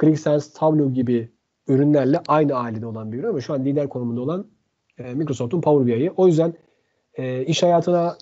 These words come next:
yeni atılacak olan arkadaşlarım varsa mutlaka bu ürünü kullansınlar. Ücretsiz zaten indirip kurup üzerinde bütün denemelerinizi yapabiliyorsunuz yani. Güzel modelleme, e, raporlama, verinin düzenlenmesiyle ilgili bir sürü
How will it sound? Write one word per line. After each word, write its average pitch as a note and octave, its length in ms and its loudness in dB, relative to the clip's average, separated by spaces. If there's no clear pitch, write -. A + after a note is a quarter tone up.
yeni D#3 200 6
atılacak D3 300 0
olan C#3+ 120 2
arkadaşlarım C3+ 580 -2
varsa E3 360 -2
mutlaka D3+ 600 -4
bu E3 140 0
ürünü D#3 320 0
kullansınlar. D3+ 600 2
Ücretsiz F#3 460 2
zaten C3+ 240 -4
indirip D3+ 320 -2
kurup - 380 -4
üzerinde D3+ 360 2
bütün D3+ 200 -2
denemelerinizi C#3 460 -2
yapabiliyorsunuz C3+ 640 -2
yani. G2+ 260 -18
Güzel E3 280 4
modelleme, D3+ 760 0
e, C3+ 60 -18
raporlama, D3 760 -2
verinin D3 340 -2
düzenlenmesiyle C#3 600 -4
ilgili D3 200 -2
bir C3 40 -6
sürü C#3 180 -2